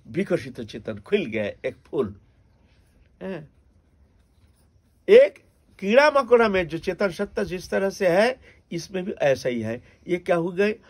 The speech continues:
ये आवरण मुक्त होकर के थोड़ा सा खिल गया है। मन, बुद्धि, ये सब है। जैसे मननशीलता, अन्नमय कोश, प्राणमय कोश, मनोमय कोश।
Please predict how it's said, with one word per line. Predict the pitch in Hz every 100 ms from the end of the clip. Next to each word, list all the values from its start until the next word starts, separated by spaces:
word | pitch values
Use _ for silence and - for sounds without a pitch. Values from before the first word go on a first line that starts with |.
| _ -
ये | 165
आवरण | - 151 160 190 196
मुक्त | 185 196 -
होकर | 185 190
के | 208 -
थोड़ा | 151 151
सा | -
खिल | 139 - 165
गया | 120 117
है। | 104 - - 160
मन, | 156 160 165
बुद्धि, | 151 151 143 208 - _
ये | 151
सब | - 131 113
है। | 113 - -
जैसे | 170 214 220
मननशीलता, | 175 202 240 - 156 123 110 107 - _ -
अन्नमय | 175 185 190 185
कोश, | 190 214
प्राणमय | - 180 165 165 170 170
कोश, | 170 -
मनोमय | - 156 143 120 107
कोश। | - - -